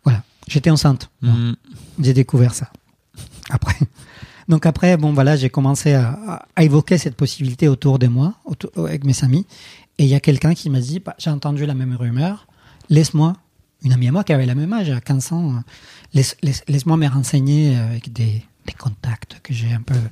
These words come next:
Speaker 1: de ces côtés de la, de la force, de sa famille, et, et je te, je te tiendrai au courant. Et voilà,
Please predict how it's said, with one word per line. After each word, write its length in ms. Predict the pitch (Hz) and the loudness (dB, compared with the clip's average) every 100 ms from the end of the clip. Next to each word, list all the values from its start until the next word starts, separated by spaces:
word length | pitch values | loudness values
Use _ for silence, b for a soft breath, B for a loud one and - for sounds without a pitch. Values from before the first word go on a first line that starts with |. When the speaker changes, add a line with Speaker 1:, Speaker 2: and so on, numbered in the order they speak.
| B B B B - | B B B B -4
Speaker 1:
de 60 | |
ces 140 | 127 147 | 0 0
côtés 300 | 147 131 139 | 0 2 0
de 100 | 113 | 2
la, 220 | 120 143 | -2 -2
de 80 | 139 | -2
la 100 | 123 | -4
force, 360 | - 190 - | 0 -2 -2
de 140 | 156 127 | -4 -6
sa 200 | - 113 | -6 -6
famille, 240 | 139 240 B B B B | -6 -6 B B B B
et, 380 | - 135 135 - | 2 4 4 2
et 40 | 147 | 0
je 140 | 143 | -2
te, 140 | 131 139 131 | 0 0 2
je 120 | 131 - | -2 -6
te 100 | - | -8
tiendrai 260 | 147 151 | -4 0
au 80 | 196 | 0
courant. 280 | - 139 117 B B B B B B _ | 0 -2 -2 B B B B B B _
Et 160 | 147 135 | 2 4
voilà, 420 | 131 127 113 110 | 4 4 2 -2